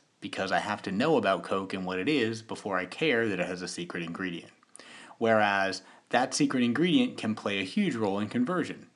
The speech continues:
Experience the secret for yourself. And it plays a role in advocacy as well.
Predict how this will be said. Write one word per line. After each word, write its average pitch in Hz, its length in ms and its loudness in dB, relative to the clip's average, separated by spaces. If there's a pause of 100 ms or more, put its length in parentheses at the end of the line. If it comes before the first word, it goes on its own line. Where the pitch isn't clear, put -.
(120)
Experience 85 560 -8
the - 100 -4
secret 127 380 -2
for 165 100 -4
yourself. 156 580 -4 (720)
And 170 140 4
it 156 100 0
plays 127 380 2 (100)
a 127 60 -2
role 110 300 6
in 101 100 -2
advocacy 98 580 -2
as 85 120 -6
well. 78 340 -6